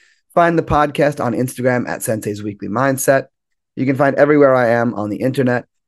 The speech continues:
at Linktree, linktr dot E E slash Sensei Leonelli,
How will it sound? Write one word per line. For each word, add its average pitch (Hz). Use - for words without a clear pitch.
at 104
Linktree, 131
linktr 123
dot 110
E 123
E 127
slash 107
Sensei 120
Leonelli, 117